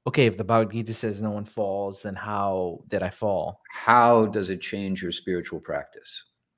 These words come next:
Speaker 1: Um, it doesn't really.
Speaker 2: Yeah, it doesn't really, which is why it doesn't really matter. Our spiritual practice is gonna be the same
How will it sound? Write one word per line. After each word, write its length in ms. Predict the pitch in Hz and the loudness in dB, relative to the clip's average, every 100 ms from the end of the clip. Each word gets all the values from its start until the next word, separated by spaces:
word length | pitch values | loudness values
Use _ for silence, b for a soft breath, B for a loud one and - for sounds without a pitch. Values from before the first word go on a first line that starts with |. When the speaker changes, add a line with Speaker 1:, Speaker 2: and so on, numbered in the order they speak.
| _ _ _ _ _ _ _ _ _ _ _ _ | _ _ _ _ _ _ _ _ _ _ _ _
Speaker 1:
Um, 600 | 143 160 160 165 165 156 - | -4 -2 0 0 0 -2 -6
it 240 | 143 143 135 | -6 -4 4
doesn't 420 | 165 165 175 123 | 6 6 2 0
really. 500 | 113 113 107 107 107 _ _ _ | -2 0 0 -2 -8 _ _ _
Speaker 2:
Yeah, 440 | 104 85 67 - - - | -10 -8 -8 -8 -12 -6
it 180 | 101 - | -4 -4
doesn't 340 | - - - - | -10 -14 -18 -14
really, 420 | 64 62 - _ B B B B | -14 -14 -20 _ B B B B
which 220 | 147 143 | -2 2
is 160 | 151 120 | 0 2
why 240 | 110 110 | 2 2
it 180 | 101 95 | 0 -2
doesn't 360 | 87 78 73 | -6 -6 -10
really 300 | 62 60 60 | -14 -16 -16
matter. 360 | 55 55 - - - _ _ _ _ _ _ _ _ _ _ _ _ _ _ _ _ | -16 -16 -16 -16 -20 _ _ _ _ _ _ _ _ _ _ _ _ _ _ _ _
Our 140 | 113 113 | -4 -4
spiritual 500 | - 160 160 151 113 | 0 4 4 4 -2
practice 720 | - 85 78 - 67 - - - | -2 -4 -4 -8 -10 -8 -10 -12
is 100 | 85 | -8
gonna 180 | 95 | -6
be 140 | 80 80 | -6 -6
the 100 | 76 | -6
same 380 | - 69 - | -6 -6 -10